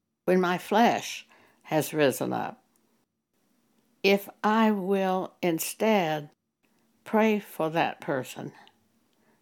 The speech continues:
and ask God to help that person to have what he needs, because there's definitely a lack when that happens.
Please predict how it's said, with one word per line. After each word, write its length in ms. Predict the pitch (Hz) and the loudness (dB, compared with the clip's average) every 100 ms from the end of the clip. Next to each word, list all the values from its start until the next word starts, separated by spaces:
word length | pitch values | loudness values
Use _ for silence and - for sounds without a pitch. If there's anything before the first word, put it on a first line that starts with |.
| _ _ | _ _
and 220 | - 156 - - | -4 -4 -4 0
ask 460 | 196 202 - - | 2 2 0 -8
God 560 | - 196 170 156 151 147 _ _ | -4 -2 -2 -4 -6 -12 _ _
to 140 | - 160 | -6 -6
help 540 | - 214 214 - - | 0 2 2 0 -8
that 380 | 185 175 165 - | -4 -4 -4 -8
person 580 | 196 156 - - 143 147 | -4 -4 -6 -12 -12 -10
to 160 | 156 | -8
have 460 | 165 170 160 151 151 _ | -6 -4 -2 -4 -6 _
what 280 | _ 180 175 | _ 0 0
he 200 | 175 151 | -2 -2
needs, 720 | 147 156 156 127 - - - - _ _ _ _ _ _ _ _ _ _ | -2 -2 -2 -4 -10 -10 -12 -12 _ _ _ _ _ _ _ _ _ _
because 360 | - 180 240 233 | -6 2 2 4
there's 260 | 277 247 | 2 2
definitely 720 | - 208 214 - 147 - 156 - | 2 2 2 -2 -8 -4 -4 -2
a 100 | 147 | -2
lack 640 | 135 131 139 120 - - - _ _ _ - | -2 -2 -4 -6 -8 -18 -20 _ _ _ -2
when 180 | 175 | 0
that 220 | 143 143 - | 0 -4 -4
happens. 640 | 160 135 - 147 - - | -8 -8 -12 -14 -12 -14